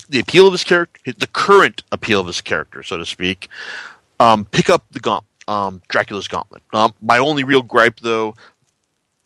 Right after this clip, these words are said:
I think, is that, um, it's like, for reasons that are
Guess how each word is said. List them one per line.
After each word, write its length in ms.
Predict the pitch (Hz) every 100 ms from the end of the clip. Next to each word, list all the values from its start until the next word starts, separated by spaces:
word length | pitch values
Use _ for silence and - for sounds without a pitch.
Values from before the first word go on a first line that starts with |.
| _
I 40 | -
think, 120 | 117
is 140 | 120
that, 240 | 107 107 95 -
um, 340 | 104 101 95 85 _ _ _ _
it's 100 | 123
like, 120 | 104
for 100 | 123
reasons 320 | 160 156 143
that 120 | 117
are 320 | 92 107 98